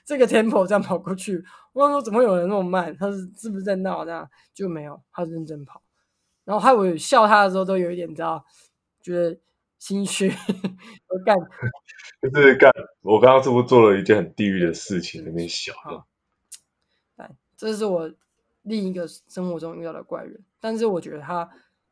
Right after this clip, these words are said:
Speaker 1: 心地是好的啦，起码有人就是怪得很恶劣啊，
Speaker 2: 对啊。
Speaker 1: 然后我觉得他真没有意，没有。
Speaker 2: 对啊，至少在，在高中的时候，对我们也没有说做出怪怪的事情，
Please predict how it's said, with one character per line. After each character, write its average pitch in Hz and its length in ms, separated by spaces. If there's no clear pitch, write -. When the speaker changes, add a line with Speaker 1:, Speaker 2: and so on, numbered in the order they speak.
Speaker 1:
心 226 240
地 220 140
是 196 120
好 156 220
的 - 140
啦， - 200
起 - 180
码 220 220
有 165 120
人 170 200
就 208 100
是 220 80
怪 220 260
得 170 100
很 160 100
恶 156 60
劣 180 160
啊， 151 100
Speaker 2:
对 208 80
啊。 - 20
Speaker 1:
然 - 0
后 254 60
我 208 60
觉 185 40
得 190 60
他 214 100
真 220 220
没 202 140
有 175 100
意， 190 220
没 190 120
有。 220 60
Speaker 2:
对 131 100
啊， 120 300
至 165 140
少 104 520
在， 165 180
在 170 120
高 147 240
中 139 140
的 123 80
时 117 100
候， 117 420
对 139 100
我 120 60
们 90 180
也 82 200
没 90 140
有 104 200
说 95 420
做 107 160
出 98 160
怪 90 180
怪 - 180
的 - 80
事 - 160
情， - 200